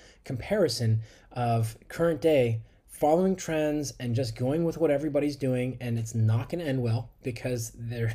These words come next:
<laughs> there's a lot of people, you know, blind leading the blind or new leading the new, <laughs> which is not gonna end well.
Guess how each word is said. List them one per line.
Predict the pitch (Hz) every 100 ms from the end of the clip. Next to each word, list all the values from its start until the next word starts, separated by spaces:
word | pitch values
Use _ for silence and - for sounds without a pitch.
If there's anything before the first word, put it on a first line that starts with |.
| - -
<laughs> | - -
there's | - 147
a | 147
lot | 151 196
of | -
people, | 196 196 214 208
you | 151
know, | 143
blind | 120 117 143 165
leading | 160 156
the | 135
blind | 131 139 151
or | 117
new | 123 151 147 - 127
leading | 135 143 139
the | 127
new, | 117 143 185 202 - - 247 -
<laughs> | - 185 - -
which | 190 196
is | 190
not | 190 214
gonna | 233 185
end | 170 170
well. | 113 -